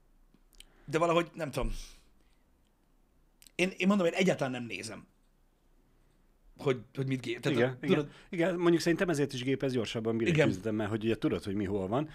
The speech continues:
Speaker 1: Igen.
Speaker 2: a billentyűzet az ugye fizikailag nagyobb,
Speaker 1: Igen.
Speaker 2: a kezednek nagyobb távot kell megtenni, hogy leüsd, a telefonon meg csak a hülyék ujjadat mozgatod össze.
Speaker 1: Én azt
Speaker 2: Viszont
Speaker 1: nem, én azt nem szeretem a, a, a telefonba, hogy tudod, át kell nyomjak.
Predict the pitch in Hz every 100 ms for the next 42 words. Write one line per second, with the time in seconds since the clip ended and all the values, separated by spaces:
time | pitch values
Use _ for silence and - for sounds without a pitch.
0 | - 180 147 127 131 127 135 127 127 135
1 | 135 - 127 127 123 127 117 92 107 -
2 | - 160 135 127 131 131 123 120 123 110
3 | 98 95 107 92 104 - 104 101 95 95
4 | 98 95 92 101 113 104 - 107 - 113
5 | 110 110 101 113 110 113 - 104 90 78
6 | 87 82 87 95 87 87 98 92 - -
7 | 214 135 147 127 170 160 - 123 131 120
8 | 139 127 120 117 - 117 110 107 113 117
9 | 127 147 160 165 165 - - 117 127 113
10 | - 135 120 - 131 - 123 117 117 113
11 | 104 -